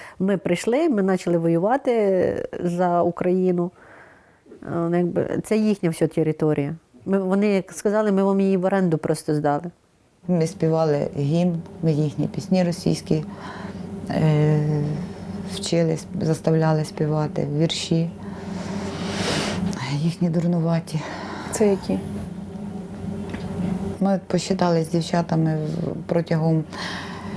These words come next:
Speaker 2: як ми були в Курську, здається, двадцять три вірша. Е, такі великі.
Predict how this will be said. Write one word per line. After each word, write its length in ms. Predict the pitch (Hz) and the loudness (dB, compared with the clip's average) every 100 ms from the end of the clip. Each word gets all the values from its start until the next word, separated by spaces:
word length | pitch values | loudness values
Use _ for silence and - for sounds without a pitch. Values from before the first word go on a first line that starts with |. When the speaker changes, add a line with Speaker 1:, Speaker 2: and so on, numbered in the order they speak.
| - - - | -8 -8 0
Speaker 2:
як 140 | 175 | 2
ми 100 | 175 | 4
були 240 | 170 160 160 | 4 4 2
в 100 | 151 | 0
Курську, 560 | - 196 - 160 160 143 - - - - - | 0 0 2 0 0 -2 -10 -14 -14 -14 -4
здається, 720 | 165 147 175 185 180 170 165 151 - | -2 2 2 2 2 0 0 -2 -6
двадцять 580 | 180 151 175 190 170 - | -2 2 2 2 0 0
три 340 | 165 170 170 165 - | 2 2 2 0 -4
вірша. 520 | 147 151 - - 147 143 - - - - - - - - - - - - - - - - - - - | -2 -2 -2 0 0 0 -6 -12 -12 -12 -12 -10 -10 -10 -8 -8 -8 -8 -8 -8 -8 -8 -8 -6 -2
Е, 240 | 139 - - | 0 0 0
такі 400 | - - 143 139 135 - - - - - - | -2 6 6 6 2 -6 -8 -10 -10 -10 -2
великі. 560 | 147 147 135 - - | 2 2 2 -2 -10